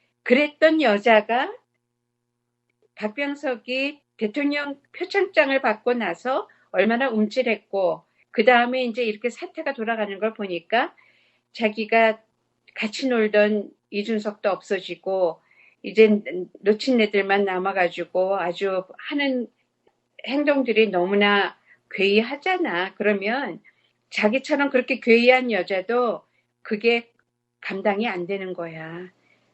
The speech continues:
그러니까 나온 건데 눈치는 있으니까. 그래서 이제 거기 국힘당에 저런 배현진조차도 그게 감당하기가 아주 더럽다 이러면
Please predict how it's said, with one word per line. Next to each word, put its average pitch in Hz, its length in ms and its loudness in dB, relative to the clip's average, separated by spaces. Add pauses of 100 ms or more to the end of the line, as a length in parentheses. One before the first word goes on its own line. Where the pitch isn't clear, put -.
그러니까 208 560 2
나온 185 360 0
건데 175 600 -2 (640)
눈치는 240 500 4
있으니까. 175 840 -2 (540)
그래서 214 540 -2 (580)
이제 196 340 4 (200)
거기 196 540 4
국힘당에 196 1080 0 (640)
저런 233 420 6
배현진조차도 226 1300 -4 (600)
그게 196 500 -4 (240)
감당하기가 208 960 0
아주 185 240 -8 (160)
더럽다 208 680 0
이러면 185 800 -6